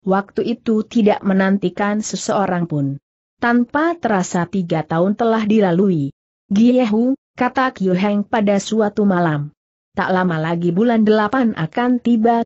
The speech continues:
aku mempunyai janji dengan kawanku untuk bertemu dan berkumpul di Telaga Siou. Bolehkah aku ke sana?" Seorang jantan harus mematuhi perkataannya, "Sudah tentu kau harus pergi ke sana.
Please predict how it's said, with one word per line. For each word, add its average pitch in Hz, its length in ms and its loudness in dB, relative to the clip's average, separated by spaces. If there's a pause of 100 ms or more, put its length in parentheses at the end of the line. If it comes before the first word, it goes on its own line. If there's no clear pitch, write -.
(140)
aku 190 400 0
mempunyai 214 720 4
janji 208 480 4
dengan 202 320 2
kawanku 247 640 0
untuk 233 240 0
bertemu 190 720 0
dan 175 240 0
berkumpul 226 720 2
di 214 160 2
Telaga 185 480 2
Siou. 240 560 0 (400)
Bolehkah 208 640 0
aku 175 320 -4
ke 214 80 -4
sana?" 208 480 -2 (360)
Seorang 254 560 0
jantan 196 560 0
harus 180 480 -2
mematuhi 233 640 0
perkataannya, 208 1120 -2 (160)
"Sudah 277 400 0
tentu 196 400 -2
kau 208 240 0
harus 202 400 -4
pergi 214 480 -2
ke - 160 -6
sana. 175 560 -2